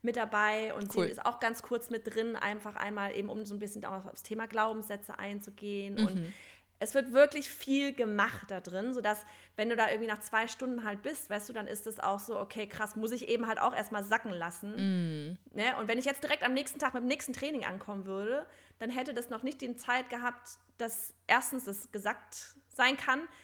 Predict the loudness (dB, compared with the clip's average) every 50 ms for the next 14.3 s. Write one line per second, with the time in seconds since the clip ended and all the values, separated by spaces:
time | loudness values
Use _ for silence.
0 | -12 _ 0 6 6 8 8 8 6 2 0 0 -2 -6 -4 -2 0 0 0 -2
1 | -2 -4 -4 -4 -4 -6 -8 -8 -8 -6 0 4 6 8 8 8 6 4 2 0
2 | -2 -6 -8 -10 -10 -10 -10 -10 -10 -12 -14 -18 -20 -12 -4 2 4 4 6 6
3 | 6 6 6 6 6 6 6 4 2 2 0 0 0 2 2 -2 -2 -2 0 2
4 | 2 2 2 0 -4 -8 -8 -4 -2 -4 -2 -4 -6 -6 -4 -4 -4 -2 -4 -4
5 | -4 -2 -2 -4 -4 -4 -4 -6 -6 -6 -6 -6 -8 -8 -8 -10 -12 -12 -10 -10
6 | -6 -2 -2 -2 -2 -2 -4 -4 -6 -6 -4 -6 -8 -8 -8 -8 -8 -6 -6 -4
7 | -4 -2 -2 -4 -4 -6 -8 -10 -10 -10 -10 -10 -8 -8 -8 -8 -8 -12 -20 -20
8 | -20 -18 _ -4 -2 0 0 0 0 0 0 -2 -2 -4 -6 -4 -4 -4 -4 -6
9 | -6 -6 -4 -4 -4 -6 -4 -4 -6 -6 -4 -8 -10 -8 -6 -8 -6 -6 -6 -4
10 | -4 -4 -2 -2 -2 -4 -4 -4 -4 -4 -4 -6 -8 -10 -10 -8 -6 -6 -4 -4
11 | -4 -4 -2 -4 -6 -8 -8 -8 -6 -6 -4 -4 -6 -8 -10 -12 -12 -8 -6 -6
12 | -4 -2 -2 -2 0 0 0 0 0 0 0 2 2 2 2 0 -2 -4 -4 -4
13 | -4 -8 -10 -10 -10 -2 2 2 2 4 2 0 0 -2 -2 -2 0 0 0 0
14 | -2 -2 -4 -6 -6